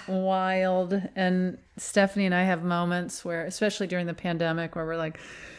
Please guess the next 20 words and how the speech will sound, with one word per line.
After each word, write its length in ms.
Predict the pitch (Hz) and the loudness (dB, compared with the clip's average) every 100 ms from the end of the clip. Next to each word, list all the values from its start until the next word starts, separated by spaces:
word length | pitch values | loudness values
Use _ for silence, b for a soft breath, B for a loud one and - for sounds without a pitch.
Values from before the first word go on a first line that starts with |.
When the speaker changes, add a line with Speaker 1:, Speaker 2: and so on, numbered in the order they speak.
| B - | B -6
Speaker 2:
"Should 240 | - 196 | 2 6
we 100 | 185 | 6
have 220 | 175 175 175 | 4 2 2
more 160 | 170 | 0
kids? 500 | 170 175 160 175 170 | -2 -2 2 2 0
Should 160 | - 170 | -4 2
we 180 | 170 165 | 2 2
have" 320 | 175 165 160 | 2 0 -2
Speaker 1:
Oh, 40 | 151 | -10
boy. 220 | 135 123 - _ - | -10 -12 -18 _ 2
Speaker 2:
And 260 | 175 170 | 4 6
then 480 | 175 170 170 170 165 - _ _ - | 8 8 6 4 -2 -8 _ _ 0
I 80 | 175 | 4
have 280 | 180 180 190 | 6 4 2
to 80 | 170 | -2
say, 340 | - 175 170 | 4 6 6
holding 440 | 170 185 170 175 165 | 6 6 6 4 4
a 40 | |
newborn 640 | 156 165 175 170 160 156 156 | 4 4 4 2 2 2 2
yesterday, 880 | 151 151 - 160 156 151 151 160 | 0 -2 -4 0 2 2 0 -4